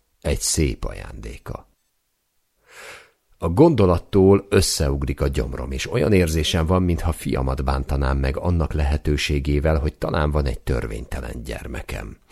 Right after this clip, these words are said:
Aztán el is kergetem ezt a felismerést, mert talán egyszerűen Csilla csak magára gondolt, és saját testét, szerelmét értette ajándék alatt.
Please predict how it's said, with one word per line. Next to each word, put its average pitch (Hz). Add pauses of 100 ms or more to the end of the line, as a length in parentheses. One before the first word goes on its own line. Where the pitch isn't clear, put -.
(260)
Aztán 107
el 87
is -
kergetem 62
ezt -
a 69
felismerést, 71
mert -
talán 95
egyszerűen 87
Csilla 73
csak -
magára 62
gondolt, 60
és 76
saját 64
testét, 67
szerelmét 60
értette -
ajándék -
alatt. -